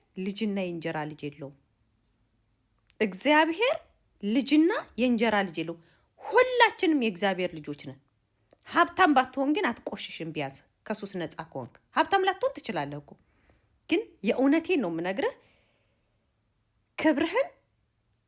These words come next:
ጽዳትህን፣ ህሌናህን፣ ቤተሰብህን፣ እህትና ወንድምህን ግን አታጣም።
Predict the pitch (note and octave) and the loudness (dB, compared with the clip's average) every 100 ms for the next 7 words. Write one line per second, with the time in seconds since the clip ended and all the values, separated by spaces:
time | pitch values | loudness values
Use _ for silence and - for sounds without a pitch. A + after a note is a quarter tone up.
0 | _ _ _ _ _ _ _ _ _ - | _ _ _ _ _ _ _ _ _ -6
1 | - C4+ D#4 F4+ G4+ C5 D#5+ _ _ _ | 0 4 4 4 0 0 -2 _ _ _
2 | _ _ _ _ _ _ - C#4+ E4+ F#4+ | _ _ _ _ _ _ -2 2 4 2
3 | G4 C5 D#5 _ _ _ _ - D4+ F#4 | 0 -2 -4 _ _ _ _ 0 2 2
4 | F4+ G4+ G#4 C5+ D#4+ F4 D#4+ C4+ A#3+ A#3+ | 2 2 2 0 2 2 2 2 2 0
5 | B3+ D#4 E4+ C#5 - - - - | 0 2 2 0 -2 -4 -12 -14